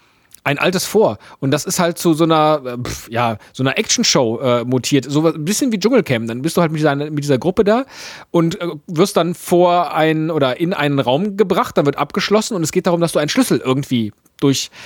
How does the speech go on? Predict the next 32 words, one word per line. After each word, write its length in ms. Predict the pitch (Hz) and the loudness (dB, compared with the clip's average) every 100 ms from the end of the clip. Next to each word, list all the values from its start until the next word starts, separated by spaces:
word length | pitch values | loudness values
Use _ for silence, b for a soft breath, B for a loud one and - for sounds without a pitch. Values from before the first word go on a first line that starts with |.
| B B | B B
Rätseln 480 | 131 160 185 185 160 | -2 -2 2 2 2
oder 220 | 143 131 | 2 0
Geschick 560 | 123 127 - 175 - - | 0 0 0 0 -4 -2
oder, 440 | 143 139 127 131 B B B | 2 4 4 2 B B B
äh, 100 | 139 | -2
Ekelüberwindung 840 | 139 226 190 143 127 131 117 110 110 | 0 2 2 2 2 0 0 -2 -4
bekommst. 460 | - 123 113 98 - | -4 -2 -2 -4 -4
Und 100 | 131 | -2
nachher 240 | 147 185 | 0 0
hast 140 | 180 180 | 0 0
du 40 | |
ganz 140 | 165 | 0
viele 160 | 180 160 | 0 -2
Schlüssel 320 | 190 240 269 | 0 0 0
und 160 | 180 170 | 0 0
wenn 80 | 165 | 2
du 80 | |
die 80 | 151 | 4
dann 140 | 147 139 | 2 2
hast, 200 | 220 - | 0 0
dann 100 | 165 | 0
kannst 220 | 170 165 | -2 -2
du 20 | |
irgendwelche 380 | 165 151 143 147 - _ | -2 0 0 0 -4 _
Türchen 320 | - 269 - | 2 2 2
aufmachen 400 | 175 190 185 175 | 0 0 0 -2
und 200 | 185 165 | -2 -4
kannst 200 | 165 160 156 | -2 -2 -2
am 60 | |
Ende 120 | 135 131 | 0 0
Geld 160 | 95 | -2
gewinnen. 240 | - 85 | -6 -16